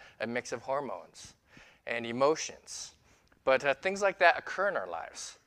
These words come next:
The people that are closest to us can truly cut us to the heart. And there are those that happen. But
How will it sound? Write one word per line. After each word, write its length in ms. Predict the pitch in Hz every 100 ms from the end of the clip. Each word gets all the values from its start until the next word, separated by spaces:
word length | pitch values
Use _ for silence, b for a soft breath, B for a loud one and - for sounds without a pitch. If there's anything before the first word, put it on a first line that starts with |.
| _
The 80 | 143
people 300 | 180 175 170
that 160 | 165
are 80 | 147
closest 500 | - 190 185 - -
to 180 | - 170
us 140 | 131
can 180 | - 139
truly 360 | - 180 160 120 B B _
cut 240 | - 185
us 180 | 151 -
to 160 | - 151
the 80 |
heart. 540 | 107 - 143 - - - _ _ b b b b
And 160 | 127 127
there 100 | 135
are 60 |
those 320 | 135 147 147 -
that 160 | 151
happen. 400 | 135 170 - 107
But 260 | 107 123